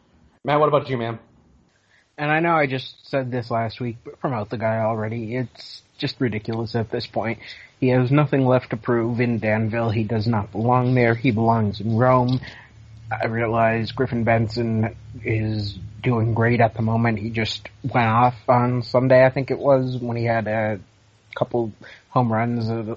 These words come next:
Speaker 2: I think he had a double or triple with that, but he just destroyed the ball that day. But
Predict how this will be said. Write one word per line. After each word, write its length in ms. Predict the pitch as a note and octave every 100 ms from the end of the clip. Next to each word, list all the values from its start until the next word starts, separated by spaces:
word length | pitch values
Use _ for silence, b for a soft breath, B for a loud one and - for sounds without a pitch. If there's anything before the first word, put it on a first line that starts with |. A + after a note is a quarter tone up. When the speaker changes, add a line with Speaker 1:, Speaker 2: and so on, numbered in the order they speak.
| _ -
Speaker 2:
I 100 | G#2+
think 180 | C3 A2
he 60 |
had 100 | A2+
a 60 | G2 F#2
double 240 | A2+ A#2
or 60 | A#2+
triple 380 | A#2 B2 C3 B2+
with 200 | B2 B2
that, 260 | B2 B2 - _
but 180 | G#2 F2+ - - B B B B _ _
he 260 | D3 B2+ - -
just 180 | -
destroyed 380 | - - D3 C3
the 60 | G#2+
ball 200 | G#2+ G#2+
that 200 | G#2 -
day. 260 | G#2 G#2 G2+
But 160 | G#2